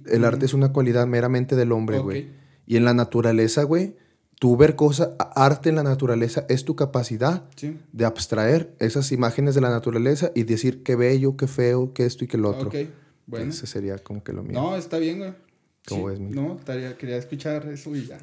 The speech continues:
Speaker 2: para terminar el tema, güey.
Speaker 1: <laughs>
Speaker 2: Ya.
Speaker 1: Bueno, pues yo pienso que mi gente, espero que les haya gustado mucho el tema del día de hoy.
Speaker 2: <laughs>
Speaker 1: Estuvo muy interesante,
Speaker 2: Sí,
Speaker 1: estuvo
Speaker 2: güey.
Speaker 1: muy bueno.
Speaker 2: Sí, güey.
Speaker 1: Sinceramente, estuvo muy bueno.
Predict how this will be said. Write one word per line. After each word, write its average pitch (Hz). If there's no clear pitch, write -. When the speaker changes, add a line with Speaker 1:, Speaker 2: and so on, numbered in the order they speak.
Speaker 2:
para 139
terminar 135
el 160
tema, 151
güey. -
Speaker 1:
<laughs> 151
Speaker 2:
Ya. 127
Speaker 1:
Bueno, 233
pues 220
yo 190
pienso 214
que 240
mi 160
gente, 220
espero 170
que 175
les 165
haya 170
gustado 165
mucho 214
el 202
tema 190
del 165
día 180
de 175
hoy. 185
Speaker 2:
<laughs> -
Speaker 1:
Estuvo 170
muy 175
interesante, 156
Speaker 2:
Sí, 127
Speaker 1:
estuvo 147
Speaker 2:
güey. 156
Speaker 1:
muy 165
bueno. 156
Speaker 2:
Sí, 120
güey. 135
Speaker 1:
Sinceramente, 135
estuvo 147
muy 151
bueno. 143